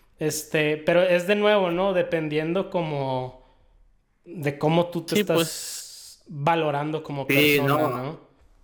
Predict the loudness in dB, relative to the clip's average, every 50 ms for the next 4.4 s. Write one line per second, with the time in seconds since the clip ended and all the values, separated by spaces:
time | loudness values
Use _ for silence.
0 | _ _ _ 0 0 0 0 0 -2 0 2 4 4 4 4 4 4 4 6 6
1 | 6 6 8 8 8 6 6 6 6 4 6 4 2 2 2 2 4 4 4 2
2 | 0 -2 -6 -12 _ _ _ _ _ _ _ _ _ _ _ _ _ _ _ _
3 | _ _ _ _ _ _ _ _ _ _ _ _ _ _ _ _ _ _ _ _
4 | _ -20 _ -10 -4 -2 0 0